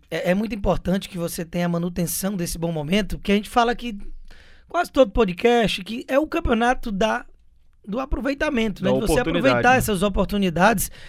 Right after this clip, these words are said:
Speaker 1: quando você tem chance. A rodada inteira foi boa. O que é que dominou a internet? Ixi, só falta o Ceará fazer a parte dele. Aí a brincadeira, que era o mais difícil, porque realmente não venceu no mês de novembro. E no último dia consegue a primeira vitória.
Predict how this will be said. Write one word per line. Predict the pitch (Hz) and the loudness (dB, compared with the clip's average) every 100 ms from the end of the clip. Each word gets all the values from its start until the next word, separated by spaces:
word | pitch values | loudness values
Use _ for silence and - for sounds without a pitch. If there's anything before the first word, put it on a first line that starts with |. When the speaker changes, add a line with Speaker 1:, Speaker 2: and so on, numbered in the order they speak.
| - | -4
Speaker 1:
quando | 208 220 | 2 4
você | 214 202 214 | 2 2 2
tem | 226 | 2
chance. | 208 196 185 - - - - | 2 6 6 6 -2 -10 -10
A | - 202 | 0 6
rodada | 254 202 285 311 | 6 8 6 6
inteira | 294 196 254 233 | 4 8 8 8
foi | 240 214 | 6 4
boa. | 156 151 143 | 2 2 2
O | |
que | - | 2
é | 247 | 0
que | 214 | 2
dominou | 214 214 190 180 | 0 2 2 4
a | 170 | 2
internet? | 170 151 165 143 - - - | 2 2 2 0 -4 -14 -14
Ixi, | 160 151 - | -12 -12 -10
só | 156 | -10
falta | - 170 170 | -8 -8 -8
o | |
Ceará | 190 180 | -6 -6
fazer | 175 170 170 | -6 -6 -6
a | |
parte | 170 175 170 175 | -4 -4 -4 -8
dele. | 156 143 - - - - | -6 -6 -12 -20 -20 -16
Aí | - 170 170 | -6 -2 0
a | |
brincadeira, | 165 175 180 160 165 147 | 0 0 0 0 -2 -4
que | 175 | -4
era | 165 | -2
o | |
mais | 160 170 185 | 2 4 4
difícil, | 180 180 180 165 - - - - | 2 -4 -4 -4 -6 -12 -20 -12
porque | - 170 220 | -8 0 2
realmente | 196 254 226 262 | 6 6 6 0
não | 302 311 | 0 0
venceu | 359 - 294 349 | -2 0 2 2
no | 311 | 4
mês | 240 214 | 2 2
de | |
novembro. | 262 269 233 214 214 | 2 4 4 4 6
E | |
no | 262 | 6
último | 311 247 311 277 | 6 2 -2 2
dia | 226 262 294 - - - | 4 4 2 -8 -20 -4
consegue | 233 220 214 214 214 | -2 0 2 2 2
a | |
primeira | 180 202 196 202 | 4 4 4 4
vitória. | 196 185 180 208 254 | 2 6 8 8 6